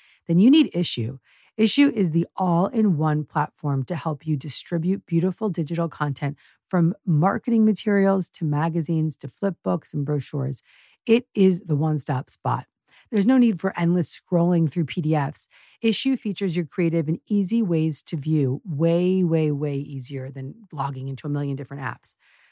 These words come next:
Make it once and distribute it everywhere without reformatting.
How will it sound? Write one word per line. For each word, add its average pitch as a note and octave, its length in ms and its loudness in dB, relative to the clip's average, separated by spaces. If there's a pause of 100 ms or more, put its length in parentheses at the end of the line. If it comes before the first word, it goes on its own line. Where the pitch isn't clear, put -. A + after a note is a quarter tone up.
(120)
Make G3+ 480 4
it G#3 220 0
once E3+ 600 0
and D#3+ 120 -2
distribute E3 600 -2
it F3 180 -4
everywhere C#3 500 -6
without F#3 360 2
reformatting. D3+ 720 -4